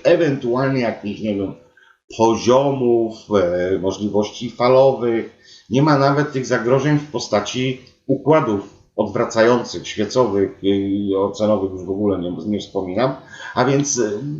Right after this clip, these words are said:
to, że nam się wydaje, że jest jakaś piątka, to jeszcze nie świadczy, że ta piątka już na pewno musi być, tak? No, ona musi się w jakiś sposób zakończyć. Bo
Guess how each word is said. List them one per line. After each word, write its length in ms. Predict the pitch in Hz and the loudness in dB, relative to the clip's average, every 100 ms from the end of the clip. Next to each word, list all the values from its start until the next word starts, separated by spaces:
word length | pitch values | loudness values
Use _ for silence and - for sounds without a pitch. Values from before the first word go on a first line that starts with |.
| - | -10
to, 160 | - 170 | 0 2
że 140 | 151 | 4
nam 160 | 143 147 | 2 2
się 120 | 147 | 2
wydaje, 400 | 127 127 131 135 | 2 4 4 2
że 60 | 127 | 0
jest 120 | 123 | 0
jakaś 260 | 131 120 - | -2 -4 -8
piątka, 840 | - 123 131 - 127 135 151 151 - - - | -2 0 0 0 0 0 0 -6 -16 -20 -2
to 380 | 117 127 127 123 | 4 6 6 6
jeszcze 340 | 135 143 143 139 | 2 0 0 -2
nie 100 | 123 | -2
świadczy, 420 | - 113 - 127 | -2 -4 -2 -2
że 100 | 135 | 0
ta 100 | 131 | 0
piątka 400 | - 127 123 135 | 0 -2 0 2
już 160 | 131 123 | 2 0
na 80 | |
pewno 300 | 139 117 127 | -2 -2 0
musi 280 | 127 120 143 | 0 -2 0
być, 360 | 147 185 110 - | 4 4 4 0
tak? 200 | 107 110 | 0 2
No, 120 | 104 | 2
ona 140 | 110 | 2
musi 240 | 117 123 131 | 0 -4 -6
się 120 | 131 | -2
w 40 | |
jakiś 280 | 127 127 123 | 0 -2 -6
sposób 380 | - 143 135 110 | -6 -6 -4 -4
zakończyć. 720 | 139 - 156 110 - - _ _ _ _ _ _ - | -2 0 0 0 -8 -14 _ _ _ _ _ _ 0
Bo 440 | 120 120 113 | 4 6 4